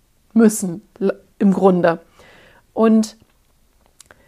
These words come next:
das war nämlich auch genau das, was mir schwergefallen ist. Mein Mann ist dann an dem Tag vom Einkaufen gekommen und hat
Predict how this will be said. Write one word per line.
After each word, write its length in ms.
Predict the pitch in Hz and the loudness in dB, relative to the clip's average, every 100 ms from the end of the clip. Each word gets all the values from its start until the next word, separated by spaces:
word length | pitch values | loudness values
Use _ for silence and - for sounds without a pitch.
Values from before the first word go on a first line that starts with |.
| _ | _
das 180 | 214 214 | -4 0
war 100 | 262 | 2
nämlich 320 | 262 262 - | 2 0 -4
auch 140 | 214 | -6
genau 360 | - 208 214 269 | -4 -2 0 0
das, 280 | 302 254 - | 0 -4 -4
was 180 | 220 226 | -8 -6
mir 120 | 214 | -8
schwergefallen 540 | - 240 240 - 175 | -4 -2 -2 -6 -10
ist. 120 | 180 | -8
Mein 160 | 190 190 | -6 -4
Mann 180 | 214 285 | -2 -4
ist 160 | 302 | -6
dann 120 | 226 - | -8 -6
an 120 | 202 | -4
dem 160 | 220 | -4
Tag 160 | 220 262 | -6 -12
vom 180 | - - | -12 -6
Einkaufen 460 | 269 330 190 185 | -6 -2 -2 -2
gekommen 240 | 190 208 202 | -4 -6 -10
und 380 | - 262 262 - | -6 -6 -6 -8
hat 240 | 269 - | -8 -10